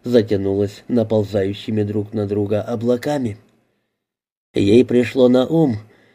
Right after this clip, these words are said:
что такие писатели, как Ибсен и Диккенс,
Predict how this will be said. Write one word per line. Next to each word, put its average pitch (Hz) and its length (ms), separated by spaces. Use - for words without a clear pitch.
что - 220
такие 110 380
писатели, 123 680
как 104 240
Ибсен 117 600
и 123 120
Диккенс, 123 560